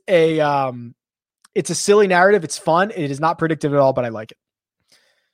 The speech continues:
Who would you choose for your one and done? Rahm, McIlroy, or DeChambeau? Of those three, I'd go with, I'd go with Rory, and I would, uh, save Rahm and DeChambeau for later.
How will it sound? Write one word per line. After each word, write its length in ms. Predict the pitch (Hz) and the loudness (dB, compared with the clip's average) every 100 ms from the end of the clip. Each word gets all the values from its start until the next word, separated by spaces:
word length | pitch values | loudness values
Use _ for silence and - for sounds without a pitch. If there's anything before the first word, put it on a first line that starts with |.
| _ _ _ _ - | _ _ _ _ -2
Who 180 | 269 302 | 4 6
would 240 | 262 156 135 | 6 4 2
you 280 | 262 320 | 4 4
choose 640 | 247 - 214 175 139 117 - | 2 -2 0 0 0 -6 -8
for 180 | - 180 | 0 4
your 140 | 180 | 4
one 220 | 160 160 | 6 4
and 100 | 151 | 4
done? 200 | 143 135 | 2 0
Rahm, 280 | 135 170 208 | 2 2 4
McIlroy, 480 | 196 180 190 170 165 | 4 2 2 2 2
or 120 | 156 | 2
DeChambeau? 540 | 139 151 156 139 131 143 | -2 -6 -4 -4 -4 -4
Of 120 | 151 | 0
those 240 | 175 185 | 0 0
three, 120 | 220 | 0
I'd 160 | 196 156 | -2 -2
go 120 | 147 | -6
with, 200 | 127 - _ | -8 -12 _
I'd 160 | 139 135 | -6 -4
go 100 | 131 | -2
with 160 | 120 - | -4 -8
Rory, 280 | 87 73 _ _ | -14 -16 _ _
and 180 | 127 123 | -14 -10
I 140 | 123 127 | -6 -6
would, 460 | 120 123 120 113 _ | -4 -4 -4 -6 _
uh, 360 | 127 113 113 110 | -8 -4 -4 -2
save 280 | - 147 135 | 2 2 2
Rahm 220 | 127 123 | 0 -2
and 100 | 120 | -4
DeChambeau 460 | 117 123 113 117 | -4 -4 -6 -8
for 100 | 120 | -10
later. 220 | 113 107 | -12 -12